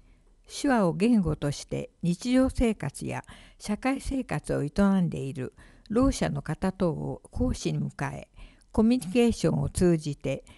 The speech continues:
実践的に手話を学びます。手話を初めて学ぶ方、興味のある方等ご参加ください。日程、七月二十七日、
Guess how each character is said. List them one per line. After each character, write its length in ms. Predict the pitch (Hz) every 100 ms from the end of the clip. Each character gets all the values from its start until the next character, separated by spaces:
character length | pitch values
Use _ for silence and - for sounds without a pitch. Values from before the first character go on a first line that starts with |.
| _ -
実 360 | 190 - 247
践 120 | 233
的 280 | 220 233 196
に 140 | 180 180
手 160 | 277
話 200 | 277 190
を 60 | 147
学 320 | 160 156 156
び 140 | 147
ま 180 | 135 151
す。 340 | - - - - _ - - - _ _ _ _ -
手 120 | -
話 180 | 302 233
を 60 | 170
初 280 | 170 170 233
め 140 | 233
て 140 | -
学 320 | 156 160 165 160
ぶ 120 | 160
方、 400 | 143 - 139 - - - - -
興 240 | 277 285
味 120 | 226
の 140 | 170 156
あ 100 | 190
る 100 | 175
方 300 | 147 - 135
等 440 | - 143 135 - -
ご 140 | 170
参 240 | - 208
加 160 | 190 156
く 100 | 156
だ 140 | 139
さ 180 | - -
い。 140 | 208 - - - - - - _ _ _ _ -
日 180 | 220 202 - -
程、 380 | 196 175 190 - _ _ _ _ -
七 280 | 214 262 294
月 240 | 254 -
二 200 | 190 262
十 220 | 220 170 147
七 320 | 151 160 165
日、 460 | 139 123 - -